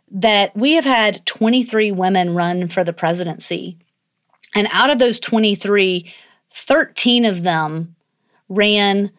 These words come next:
between eighteen seventy-two and two thousand twelve. And several of those were third parties. Ten of those women have run for president since twenty sixteen. So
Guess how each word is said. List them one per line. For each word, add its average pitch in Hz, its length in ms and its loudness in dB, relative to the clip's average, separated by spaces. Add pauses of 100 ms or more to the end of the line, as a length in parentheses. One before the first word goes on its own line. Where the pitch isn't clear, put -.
(140)
between 196 460 0
eighteen 233 440 0
seventy-two 202 960 0
and 180 220 -2
two 202 160 -4
thousand 170 420 -2
twelve. - 560 -4 (1120)
And 202 300 2 (160)
several 285 400 2
of 214 80 2
those 196 260 2
were 180 100 0
third 175 300 0
parties. - 640 -4 (640)
Ten 339 340 2
of 226 140 2
those 180 260 2
women 165 540 -2 (400)
have 196 240 0
run 196 180 2
for 202 100 0
president 175 560 -2
since - 540 0
twenty 202 340 -2
sixteen. 175 640 -4
So 196 200 0